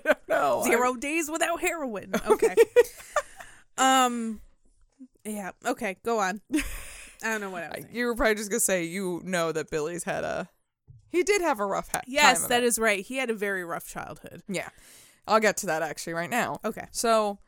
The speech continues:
Speaker 1: they decided that a change of scenery was needed, especially to try to keep Jimmy away from the temptation of drugs. They're like, "Oh, if we're not, we're like we normally are, Jimmy won't have the hookups."
Speaker 2: Hey, but you know what? Heroin
Speaker 1: Shh,
Speaker 2: addicts.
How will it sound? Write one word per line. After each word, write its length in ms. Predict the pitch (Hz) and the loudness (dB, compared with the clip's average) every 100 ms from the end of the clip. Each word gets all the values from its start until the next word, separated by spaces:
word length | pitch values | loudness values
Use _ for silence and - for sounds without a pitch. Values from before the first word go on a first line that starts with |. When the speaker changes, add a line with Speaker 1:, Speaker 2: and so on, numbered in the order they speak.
| _ _ _ _ | _ _ _ _
Speaker 1:
they 180 | 262 285 | -2 -2
decided 480 | 285 294 294 349 277 | -2 0 2 0 0
that 200 | 240 208 | 0 0
a 40 | |
change 320 | - 208 208 | -2 -6 -6
of 80 | 208 | -2
scenery 460 | - 185 180 175 180 | -2 -2 -4 -4 -2
was 200 | 185 180 | -2 -4
needed, 400 | 151 143 156 170 | -4 -2 -2 -2
especially 460 | - 170 165 185 | -2 -4 -4 -6
to 80 | 185 | -6
try 240 | 180 170 | -6 -6
to 60 | 156 | -6
keep 280 | - 185 - | -8 -14 -12
Jimmy 360 | - 170 170 - | -8 -8 -8 -6
away 340 | 165 156 143 | -6 -4 -4
from 200 | 160 170 | -6 -10
the 120 | 185 175 | -10 -10
temptation 600 | - 175 160 156 - 170 | -8 -10 -8 -8 -8 -10
of 100 | - | -10
drugs. 560 | 160 143 165 254 - - | -6 -4 -4 -4 -6 -4
They're 120 | 190 | -2
like, 220 | 175 175 - | -2 -2 0
"Oh, 200 | 320 190 | 2 2
if 140 | - | 0
we're 140 | 247 311 | -2 2
not, 260 | 247 175 | 2 2
we're 140 | 185 175 | 0 0
like 200 | 170 170 | 0 -2
we 80 | |
normally 400 | 165 170 240 196 | -4 0 0 0
are, 140 | 156 165 | -2 -4
Jimmy 260 | 175 165 175 | -6 -6 -4
won't 180 | 180 | -4
have 160 | 208 220 | -4 -2
the 100 | 247 | -2
hookups." 600 | 254 370 220 127 139 - | 0 0 0 0 -2 -2
Speaker 2:
Hey, 280 | 226 349 311 | 0 2 0
but 200 | 208 233 | 0 -2
you 140 | 233 | 0
know 160 | 233 247 | -2 -2
what? 260 | 254 262 240 | -2 -4 -4
Heroin 420 | 202 202 226 254 | -4 -4 -4 -4
Speaker 1:
Shh, 20 | |
Speaker 2:
addicts. 440 | 269 269 311 - | -2 -2 -2 -2